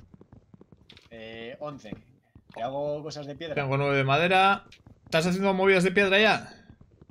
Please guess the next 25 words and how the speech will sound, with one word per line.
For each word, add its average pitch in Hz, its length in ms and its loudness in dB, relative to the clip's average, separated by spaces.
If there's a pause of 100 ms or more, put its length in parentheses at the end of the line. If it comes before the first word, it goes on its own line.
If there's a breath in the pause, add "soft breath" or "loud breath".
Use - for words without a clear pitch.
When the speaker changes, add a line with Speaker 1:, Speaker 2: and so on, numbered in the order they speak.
(140)
Speaker 2:
Yo 170 140 2
voy 220 100 8
a 226 80 4
Speaker 1:
Sí. - 60 -6
Speaker 2:
fa-, 208 100 -8
voy 165 160 0
a, 180 120 2
estoy 139 260 -4
farmeando 208 340 2
aquí 190 140 2
un 180 120 2
poco. 175 240 2
Tú 196 80 2
hazme 202 280 4
un 233 100 4
hacha 220 180 2
de 208 80 4
piedra, 107 300 0
porfa, 123 260 -4
para 107 160 -2
farmear 127 320 0
aquí 131 460 2
la 120 120 4
buena 123 200 0
madera. 92 420 -4